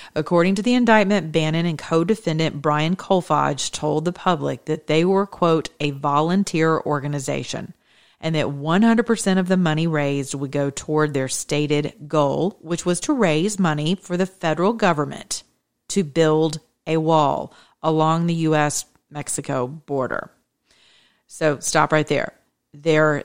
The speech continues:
they're raising money. A hundred percent of the money was raised that would go, it would go toward their stated goal, which was to raise money for the federal government to build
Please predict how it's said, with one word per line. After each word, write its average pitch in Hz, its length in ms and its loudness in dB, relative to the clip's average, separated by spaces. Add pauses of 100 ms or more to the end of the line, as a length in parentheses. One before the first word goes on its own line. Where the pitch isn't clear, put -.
they're 151 360 0
raising 185 600 2
money. 165 500 2
A 147 140 0
hundred 220 600 0
percent 226 500 0
of 202 80 -2
the 202 100 0
money 202 280 4
was 196 200 0
raised 139 500 0 (380)
that 147 220 -2
would 147 160 -4
go, 151 260 4
it 147 140 0
would 143 160 -4
go 156 240 4
toward 156 600 0
their 139 180 -4
stated 170 720 0 (120)
goal, 156 680 4 (200)
which 165 180 -6
was 165 160 0
to 156 120 -4
raise 165 460 0
money 190 480 4 (360)
for 180 320 4
the 151 160 2
federal 202 680 4
government 196 680 4
to 147 100 -2
build 139 540 -2